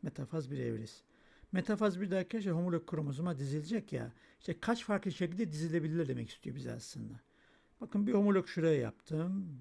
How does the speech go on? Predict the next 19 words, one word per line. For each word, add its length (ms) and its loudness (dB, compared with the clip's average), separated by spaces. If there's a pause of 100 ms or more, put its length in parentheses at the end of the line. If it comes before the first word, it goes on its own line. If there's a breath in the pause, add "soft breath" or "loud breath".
Bir 140 -2
homolog 380 -4 (100)
burada. 260 -4
Bunun 160 0
homologu 340 0
arkadaşlar 680 -8
burada. 220 -8 (580 soft breath)
Homolog 420 2
kromozom 400 -2
böyle 160 -6
karşılıklı 540 -6
gelecekler. 760 -4 (160)
Bir. 400 -2 (540 soft breath)
Birinci 300 -2
çiftimiz 540 -4
bu. 100 -4
İkinci 320 -2
çiftimiz 580 -6
bu. 440 -2